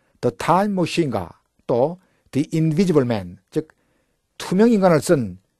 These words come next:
영국의 유명한 소설가이자 또 역사가로도 유명한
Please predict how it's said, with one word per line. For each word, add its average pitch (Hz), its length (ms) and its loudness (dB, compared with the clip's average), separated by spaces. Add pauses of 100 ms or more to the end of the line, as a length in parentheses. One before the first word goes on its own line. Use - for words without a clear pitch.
(140)
영국의 127 320 -2
유명한 135 380 0
소설가이자 120 720 2 (240)
또 117 220 -6 (200)
역사가로도 156 580 2
유명한 127 380 2